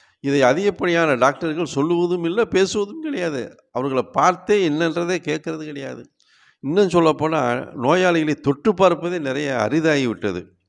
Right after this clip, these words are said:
இந்த நிலையில தான் இன்னைக்கு அரசு மருத்துவமனை இருக்குது. இப்ப தற்சமயம் என்ன நடந்திருக்கு?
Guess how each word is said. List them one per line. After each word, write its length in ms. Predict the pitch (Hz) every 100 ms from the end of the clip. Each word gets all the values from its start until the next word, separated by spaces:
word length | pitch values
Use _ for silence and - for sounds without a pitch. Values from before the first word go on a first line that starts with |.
| _ _ -
இந்த 240 | 117 139
நிலையில 380 | 127 156 160 151
தான் 120 | 165
இன்னைக்கு 760 | 139 117 110 104 98 90 90 85 - _ _ _ _
அரசு 420 | 107 156 - 143
மருத்துவமனை 680 | 110 110 110 131 110 110 101
இருக்குது. 340 | 98 - 95 - _ _ _ _
இப்ப 200 | - 143
தற்சமயம் 640 | - 143 - 156 160 165 135
என்ன 220 | 147 160
நடந்திருக்கு? 680 | 143 139 131 131 123 127